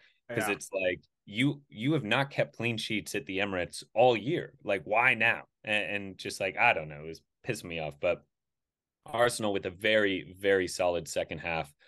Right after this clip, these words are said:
Speaker 1: and a very deserving win. Great to see, even though I'm not a fan of his personally, but I'm a fan of good football, and great to see Jesus back on the pitch and doing well, uh, for Arsenal. I think he's definitely an X factor because I don't think Nketiah is it.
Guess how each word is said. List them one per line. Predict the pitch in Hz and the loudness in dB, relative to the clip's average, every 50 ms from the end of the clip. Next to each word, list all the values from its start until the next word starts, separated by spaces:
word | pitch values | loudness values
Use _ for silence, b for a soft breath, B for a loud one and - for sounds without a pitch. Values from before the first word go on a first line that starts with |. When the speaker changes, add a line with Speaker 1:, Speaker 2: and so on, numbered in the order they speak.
| b b b b - - | b b b b -12 -8
Speaker 1:
and | - 82 - 85 85 85 | -6 -6 -6 -2 0 0
a | 85 | 0
very | 80 78 80 95 92 92 90 87 85 | 0 0 2 4 6 6 6 6 2
deserving | 73 87 82 76 82 87 85 82 82 80 78 | 0 -4 -6 -2 -2 -2 -2 -2 -4 -2 -2
win. | 82 82 82 82 82 | -2 -2 -2 -2 -2
Great | 73 95 104 110 107 - | 2 2 2 2 2 -2
to | 110 | -6
see, | - - 104 98 95 95 92 - - | -4 -2 -2 0 0 0 -2 -4 -6
even | - 101 90 95 92 | -8 -6 -4 -2 0
though | 90 87 87 85 - | 2 2 2 0 0
I'm | - 87 87 90 | -2 -6 -6 -2
not | 87 87 85 | -2 -2 -2
a | 80 | -2
fan | - - - 98 95 95 95 | -4 -4 -2 0 0 0 0
of | 85 | -2
his | 90 80 76 | -4 -8 -8
personally, | - - 101 101 92 - 92 90 87 | -2 0 0 0 0 -2 -4 -6 -6
but | 82 73 - 104 101 95 90 - b b b b b b - | -4 2 6 8 8 8 6 4 b b b b b b -8
I'm | 92 95 | -6 -4
a | 90 87 | -4 -2
fan | - 92 92 92 92 | 0 0 0 0 0
of | 87 87 | -4 -6
good | - 92 92 78 | -8 -8 -8 -6
football, | - - 82 - - 87 82 82 82 - - | -4 -6 -6 -2 2 4 4 4 4 2 0
and | 85 87 87 87 80 | -4 -4 -4 -4 0
great | 98 98 92 | 0 0 0
to | - 82 | 0 -6
see | - 92 87 | -6 -6 -4
Jesus | 82 90 87 87 80 80 85 82 76 - - | -2 -2 -2 -2 -2 -4 -4 -6 -6 -8 -8
back | - - 87 85 85 - - - | -2 0 0 0 0 -2 -6 -8
on | - 92 87 85 | -6 -4 -4 -4
the | 82 73 | -4 -8
pitch | - - 85 80 78 - - - - - | -4 -2 -2 -2 0 -2 -4 -8 -8 -8
and | - 82 80 80 78 78 76 | -6 -4 -2 -2 -2 -2 -4
doing | 78 82 80 78 78 | -4 -4 -4 -4 -2
well, | 78 78 78 78 76 73 71 b b b b b _ | 0 2 2 4 2 0 -2 b b b b b _
uh, | - 82 78 78 78 76 71 - - | 0 2 2 4 2 2 0 -4 -6
for | - 80 73 | -6 -2 2
Arsenal. | 85 85 78 - - 82 80 | 2 2 2 0 -2 -4 -4
I | 80 82 | -4 -4
think | 76 - 82 78 | -4 -6 -8 -8
he's | - 87 82 78 | -6 -8 -8 -6
definitely | 71 - 85 80 - 85 85 80 82 82 80 | -2 0 0 0 0 -4 -6 -6 -4 -4 -4
an | 78 | -2
X | 78 78 - - | -4 -4 -6 -4
factor | - 80 78 76 - 82 78 | -4 -4 -4 -4 -4 -6 -6
because | 71 80 78 76 78 | -6 -6 -4 -2 -2
I | 73 | -2
don't | 73 71 87 85 80 76 | -2 -2 -2 -4 -2 -4
think | 85 80 78 | -6 -8 -8
Nketiah | 80 78 78 - 85 76 - - 76 76 | -8 -8 -2 -2 -2 -2 0 -2 -2 -2
is | 76 82 | 2 4
it. | 104 117 113 - | 4 4 2 2